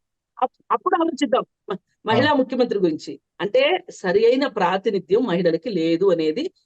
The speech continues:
Speaker 1: వాస్తవం రాజకీయాల్లో. కానీ అసలు రాజకీయాల్లోకి మహిళలు రావాలి అనుకుంటే ఇదేదో ఇంగ్లీష్ ఛానల్ ఈదినట్లు అయిపోతుంది కదా. అందుకోసం మీ, మీ బుద్ధులు సరిగా ఉంటే,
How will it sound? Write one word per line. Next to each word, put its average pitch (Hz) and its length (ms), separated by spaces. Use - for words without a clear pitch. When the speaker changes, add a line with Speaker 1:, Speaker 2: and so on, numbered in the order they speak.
Speaker 1:
వాస్తవం 170 540
రాజకీయాల్లో. 165 760
కానీ 233 520
అసలు 226 200
రాజకీయాల్లోకి 269 800
మహిళలు 233 360
రావాలి 202 440
అనుకుంటే 180 600
ఇదేదో 254 520
ఇంగ్లీష్ 262 440
ఛానల్ 262 240
ఈదినట్లు 247 520
అయిపోతుంది 233 420
కదా. 254 260
అందుకోసం 254 840
మీ, 233 280
మీ 214 180
బుద్ధులు 254 560
సరిగా 220 420
ఉంటే, 160 540